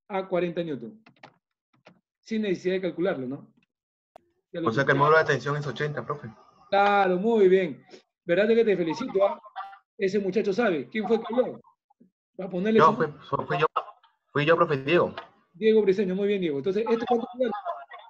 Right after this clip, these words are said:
Speaker 1: Dos K,
Speaker 2: Ochenta.
Speaker 1: ¿verdad? Muy bien. Ahora calculando, nos piden, nos piden, ¿verdad? ¿Qué nos piden? Nos están pidiendo,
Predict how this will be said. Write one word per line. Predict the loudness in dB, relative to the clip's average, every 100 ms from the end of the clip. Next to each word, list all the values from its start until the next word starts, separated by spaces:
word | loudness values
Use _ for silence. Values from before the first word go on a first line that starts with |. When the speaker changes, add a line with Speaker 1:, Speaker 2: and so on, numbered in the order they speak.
| -8 0
Speaker 1:
Dos | 0 0
K, | -4 -4
Speaker 2:
Ochenta. | -4 -8 -8 -12
Speaker 1:
¿verdad? | -8 -8 -8 -10
Muy | -10
bien. | -6 -6 -8 _ -18 -16 -18 -20 _ _ _ _ _ _ -18 -18 _ _ _ _ _ _ _ _ _ _ _ _ _
Ahora | 0 2 2 0
calculando, | -6 -2 0 2 2 -2 -2
nos | -4 -6
piden, | 0 2 4 4 0 -10 -12
nos | -4 -2 -2
piden, | -4 -2 2 2 0 -6 -20 _ _ -20 _ _ _ _ _ _ _ _ -20 -20
¿verdad? | -4 -2 0
¿Qué | 2
nos | 0 0
piden? | 0 0 -2 -10 _ _ _ _ -12
Nos | -10
están | -4 -2 0
pidiendo, | 0 2 2 2 0 -4 _